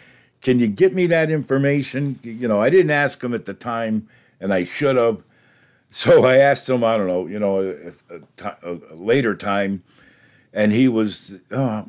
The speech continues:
I have to try to find it again." And God bless him. He's an old timer, so, you know, I know, I understand. It's hard to remember where you place that. Anyways, <clears throat> there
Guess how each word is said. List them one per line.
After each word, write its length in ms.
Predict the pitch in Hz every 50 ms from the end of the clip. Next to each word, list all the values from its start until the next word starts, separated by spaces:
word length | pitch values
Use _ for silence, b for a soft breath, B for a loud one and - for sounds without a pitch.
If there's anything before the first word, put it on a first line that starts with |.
| - -
I 140 | 98 117 120
have 220 | 117 127 131 -
to 100 | - 98
try 260 | - - 131 139 135 120
to 80 | 113
find 380 | 107 - 123 135 139 135 123 107
it 80 | 92
again." 320 | 87 87 78 82 87 85 82
And 160 | 80 73 - _ _ _ _ _
God 240 | - 113 123 127 107
bless 300 | 101 104 98 95 - -
him. 160 | 85 85 - - b b b b b b b
He's 160 | 117 120 101
an 80 | 117 147
old 240 | 175 180 160 127 -
timer, 320 | 113 107 95 92 90 90
so, 240 | - - 131 117 107
you 120 | 107 135
know, 220 | 139 120 107 104 101
I 160 | - 110 117
know, 280 | 131 135 123 117 104 98
I 200 | - 104 120 135
understand. 600 | 131 110 98 95 - - 95 95 98 95 98 b b b b b b b b b
It's 160 | - 156 135 -
hard 220 | 147 165 151 123
to 60 | 127
remember 440 | 120 120 117 117 135 147 139 110 101
where 160 | 98 104 110
you 160 | 101 92 92
place 380 | - - 127 135 131 107 - -
that. 220 | 71 69 62 - - _ b b b b b b b b b _
Anyways, 680 | - 220 220 185 147 131 127 123 123 120 110 - - b b b b b b b b b b b
<clears throat> 420 | b _ _ _ _ _ _ _
there 800 | - - - - - - - - - - - 143 - - - -